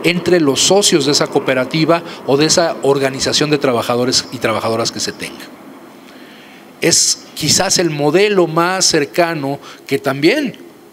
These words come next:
puede pervertirse, que también puede, eh, mal utilizarse y generar otras formas de explotación e incluso de autoexplotación, que ese es otro tema también bien interesante. Entonces, vámonos por partes.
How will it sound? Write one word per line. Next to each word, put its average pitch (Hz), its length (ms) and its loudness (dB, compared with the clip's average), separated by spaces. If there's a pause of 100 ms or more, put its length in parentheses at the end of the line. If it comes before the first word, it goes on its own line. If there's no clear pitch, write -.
(180)
puede 156 240 2
pervertirse, 156 920 0 (160)
que 120 140 -8
también 147 720 -2 (580)
puede, 151 640 0
eh, 117 260 -12
mal 139 280 0
utilizarse 156 880 0 (260)
y 135 100 -10
generar 135 560 0
otras 139 280 -2
formas 127 300 -2
de 113 80 -6
explotación 113 580 -4
e 135 80 -4
incluso 143 360 -2
de 123 180 -4
autoexplotación, 120 1200 -4 (340)
que - 80 -12
ese 117 120 -6
es 113 80 -4
otro 117 200 -6
tema 113 220 -10
también 107 320 -10
bien 107 140 -8
interesante. - 720 -8 (2250)
Entonces, 165 320 0
vámonos 202 360 0
por 220 160 0
partes. - 560 -6